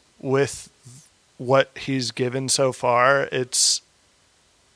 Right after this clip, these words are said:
obvious, it's, like, pretty obvious to me at least, that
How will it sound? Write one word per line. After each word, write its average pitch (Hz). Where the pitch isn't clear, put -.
obvious, 127
it's, 131
like, 135
pretty 147
obvious 131
to -
me 120
at 143
least, 143
that 127